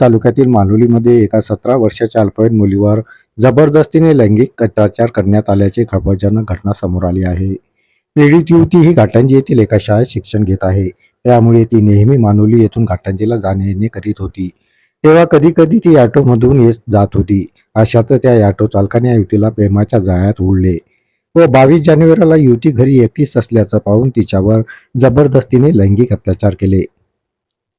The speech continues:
घटनेची वाच्यता केल्यास पीडित युवतीला जीवे मारण्याची धमकी सुद्धा यावेळी ऑटो चालकाकडून देण्यात आली. त्यामुळे घाबरलेल्या युवतीने घडलेल्या घटनेची वाच्यता केली नाही.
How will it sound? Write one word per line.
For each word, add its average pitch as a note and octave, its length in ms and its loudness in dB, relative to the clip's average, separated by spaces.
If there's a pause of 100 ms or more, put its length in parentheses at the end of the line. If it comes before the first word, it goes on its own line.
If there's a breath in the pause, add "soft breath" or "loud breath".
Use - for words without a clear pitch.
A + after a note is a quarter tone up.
(160)
घटनेची E3 520 0
वाच्यता D#3+ 420 2
केल्यास D#3 420 0
पीडित D3 340 2
युवतीला C3+ 360 2
जीवे B2 240 2
मारण्याची A2+ 480 0
धमकी G2 340 -4
सुद्धा A2 280 -4
यावेळी G#2+ 400 0 (280 loud breath)
ऑटो A#2+ 260 0
चालकाकडून G2+ 600 -4
देण्यात G2 380 -4
आली. G2 260 -4 (340)
त्यामुळे A#2 420 2
घाबरलेल्या C3 560 2
युवतीने A2+ 440 2
घडलेल्या G#2 460 2
घटनेची G2+ 460 -2
वाच्यता G2+ 400 -2
केली G2+ 300 -2
नाही. F#2+ 300 -2